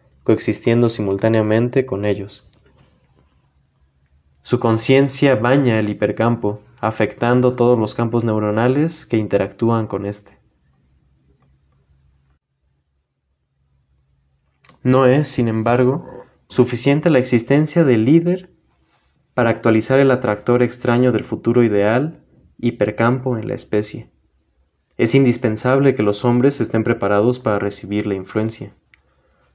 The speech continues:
De esta preparación deberían estar encargados los sistemas educacionales de las naciones. Que esto sea así depende de la claridad de sus líderes. Es en este sentido que la necesidad de una psicología política de alto nivel se hace patente.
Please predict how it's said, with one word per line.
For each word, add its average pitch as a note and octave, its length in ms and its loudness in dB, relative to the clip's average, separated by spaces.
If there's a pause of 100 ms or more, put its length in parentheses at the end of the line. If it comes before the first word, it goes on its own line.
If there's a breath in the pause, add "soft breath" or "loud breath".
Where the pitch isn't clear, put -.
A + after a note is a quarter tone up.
De B2 140 4
esta E3+ 200 2
preparación D3 680 0
deberían A#2+ 440 4
estar A#2+ 300 0
encargados A2 600 0
los A2 120 -2
sistemas A2+ 560 -2
educacionales G2 800 -2
de - 80 -6
las F#2+ 160 -8
naciones. G#2 640 -8 (720)
Que A#2+ 160 4
esto C#3 260 2
sea C#3 280 2
así A#2+ 280 0
depende B2 480 2
de A2+ 120 0
la G2+ 100 -4
claridad G2+ 420 0
de A2 80 -2
sus A2 220 -14
líderes. A#2+ 520 -4 (720)
Es - 160 0
en E3+ 80 6
este D#3+ 180 0
sentido C#3+ 540 2
que B2 80 0
la A2 80 2
necesidad A2 560 0
de B2 100 4
una B2+ 160 2
psicología B2 680 0
política A2+ 560 0
de G2 120 0
alto B2 280 2
nivel A#2 400 0
se G#2 220 -2
hace G#2 240 -2
patente. G2+ 560 -6